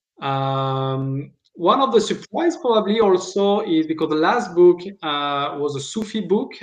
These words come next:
and based on a recent encounter that was, uh, impacting for me. And I noticed, uh, in that selection, I had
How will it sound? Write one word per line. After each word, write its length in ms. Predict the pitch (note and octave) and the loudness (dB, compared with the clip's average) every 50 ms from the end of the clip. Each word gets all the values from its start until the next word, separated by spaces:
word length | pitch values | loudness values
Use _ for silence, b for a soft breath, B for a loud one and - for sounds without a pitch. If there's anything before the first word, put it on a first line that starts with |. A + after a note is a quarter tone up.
| G3+ - | -14 -10
and 200 | D#3 C#3 C#3+ C#3+ | -8 -8 -4 0
based 260 | D3+ D#3 D#3+ E3 D#3 | 2 2 2 2 0
on 100 | D#3 C#3+ | -2 -4
a 40 | C#3+ | -4
recent 420 | C#3 C#3 C3+ - - D3+ D3 C#3+ C#3+ | -4 -4 -4 -4 -6 -8 -6 -6 -6
encounter 680 | C#3 C3+ C3 - D#3+ D#3+ D#3 D#3 - D#3 D#3 D#3 D3+ | -8 -8 -4 -4 -2 -2 -2 -2 0 0 0 2 0
that 180 | D3 C#3 C3 C3 | -2 -4 -6 -6
was, 420 | B2+ C3 C3+ C3+ C3+ C3+ - b b b b b b b _ _ - | -6 -6 -4 -4 -6 -6 -10 b b b b b b b _ _ -10
uh, 140 | C3+ B2+ B2+ | -6 -6 -4
impacting 680 | B2+ C3 C3 C3 D3+ E3 E3+ - - - F#3+ G3+ G3+ | -4 -4 -2 0 0 0 0 0 -4 -2 -2 -2 -2
for 140 | G3 - F#3+ | -2 -2 0
me. 280 | F3+ F3 F#3 G#3+ C4+ C4+ | 0 0 0 0 -4 -6
And 120 | A3+ F#3 | -4 -4
I 80 | E3 D#3+ | -4 -2
noticed, 680 | D#3 D#3 D#3+ D#3+ D#3+ - F3 F3 F3 F3 - - - _ - | 0 0 0 -2 -2 -2 -2 -2 -2 -4 -8 -16 -18 _ -6
uh, 340 | D3 C#3 C#3 C#3 C#3 C#3+ C#3+ | -4 -2 -2 -2 -2 -2 -4
in 160 | C#3 C#3 C#3+ | -4 -6 -2
that 260 | C#3+ D3+ D#3+ D#3+ - - | 0 2 2 0 -2 -6
selection, 500 | - D3+ D3 D#3+ D#3 - - E3+ D#3 D#3 | -4 0 0 0 -2 -2 -6 -6 -4 -2
I 120 | C#3+ C#3 | -2 -2
had 260 | C#3 C#3 C#3 C#3 C#3 | -2 -2 -2 -4 -6